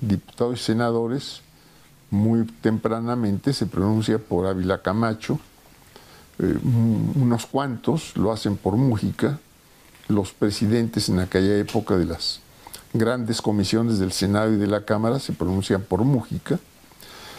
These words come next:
eh, pero muy pocos, eh, senadores y po-, pocos diputados. Y luego, pues, este, las, eh, organizaciones que se habían creado en aquella época, la C T M, que era una organización muy fuerte, que presidía Lombardo Toledano,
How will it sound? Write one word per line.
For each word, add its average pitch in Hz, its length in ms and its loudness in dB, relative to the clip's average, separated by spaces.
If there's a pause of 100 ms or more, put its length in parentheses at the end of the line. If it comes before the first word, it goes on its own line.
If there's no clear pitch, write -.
(220)
eh, 110 80 2
pero 117 220 0
muy 135 180 2
pocos, 131 480 -4
eh, 101 220 2
senadores 120 840 -2 (840)
y 87 180 2
po-, 98 280 -4 (100)
pocos 107 340 -2
diputados. 123 760 -2 (1400)
Y 120 60 4
luego, 151 280 4
pues, 165 300 0
este, 101 480 2 (420)
las, 110 400 2
eh, 107 260 4
organizaciones 113 760 2
que - 60 -6
se 104 100 2
habían 113 200 0
creado 113 260 2
en 110 100 -2
aquella 104 400 2
época, 113 400 0
la 85 260 0 (420)
C - 200 2
T 107 240 2
M, 117 260 2
que 98 120 0
era 92 100 2
una 95 140 2
organización 92 340 2
muy 98 160 4
fuerte, 120 440 0
que 113 60 -10
presidía 92 440 2
Lombardo 92 520 0
Toledano, 110 600 0